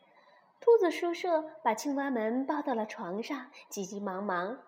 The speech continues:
回了家。一进家门，兔子叔叔就忙活起来，他开始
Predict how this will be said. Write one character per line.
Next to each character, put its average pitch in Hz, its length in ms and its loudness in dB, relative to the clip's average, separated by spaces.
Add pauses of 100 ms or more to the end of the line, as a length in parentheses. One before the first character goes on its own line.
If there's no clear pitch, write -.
回 170 260 -2
了 185 160 -2
家。 - 380 -12 (2750)
一 320 140 0
进 370 220 4
家 349 240 -6
门， 247 440 -6 (160)
兔 294 160 2
子 220 160 -2
叔 285 280 -4
叔 254 320 -2 (200)
就 339 140 -2
忙 220 340 0
活 427 200 -8
起 - 240 -10
来， - 100 -16 (540)
他 208 160 -2
开 233 240 -4
始 160 400 -8